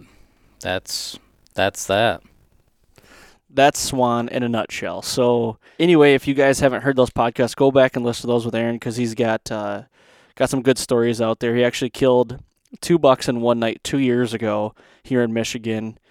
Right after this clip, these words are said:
Speaker 2: Um, two bucks of a lifetime, so with his bow. So that's a pretty cool episode. I actually wanna say it's, like, episode number ten. It was one of the first ones that I ever did.
Speaker 1: Real close.
Speaker 2: So with that being said, get, let's get to the nitty-gritty here.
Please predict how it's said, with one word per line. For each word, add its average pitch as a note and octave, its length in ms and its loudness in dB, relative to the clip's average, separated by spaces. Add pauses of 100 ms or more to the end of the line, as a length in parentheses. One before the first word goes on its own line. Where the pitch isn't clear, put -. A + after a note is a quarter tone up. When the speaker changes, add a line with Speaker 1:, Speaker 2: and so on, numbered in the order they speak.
(300)
Speaker 2:
Um, G#2+ 260 -8
two C3 220 -2
bucks A#2 300 0
of A2 80 -6
a A2 60 -4
lifetime, G#2+ 580 -6
so A#2 160 -6
with A2+ 140 -4
his G#2+ 120 -2
bow. G#2+ 300 -2
So A2+ 140 -8
that's A2 180 -6
a A#2+ 40 -16
pretty A#2+ 180 -6
cool A2+ 160 -4
episode. A2 280 -4
I G#2+ 100 -2
actually C3 260 -2
wanna C3 180 -2
say A#2 200 -6
it's, - 140 -10
like, A2+ 120 -10
episode A2 320 -6
number G#2+ 180 -10
ten. G2 400 -14 (340)
It - 60 -10
was A2 100 -8
one A#2+ 140 -2
of A2+ 40 -2
the G#2+ 80 -6
first A2 380 -10
ones G#2+ 300 -10
that G2+ 300 -8
I A2 140 -6
ever G#2 160 -10
did. G#2 280 -8
Speaker 1:
Real G#2 160 -4
close. G2 460 -10 (340)
Speaker 2:
So C3 240 4
with B2 160 4
that E3+ 180 6
being D3 200 2
said, B2+ 340 2 (100)
get, D3+ 200 0
let's D#3 160 0
get F3 140 2
to D3 80 -6
the C3 60 0
nitty-gritty A#2 500 0
here. A2 280 -4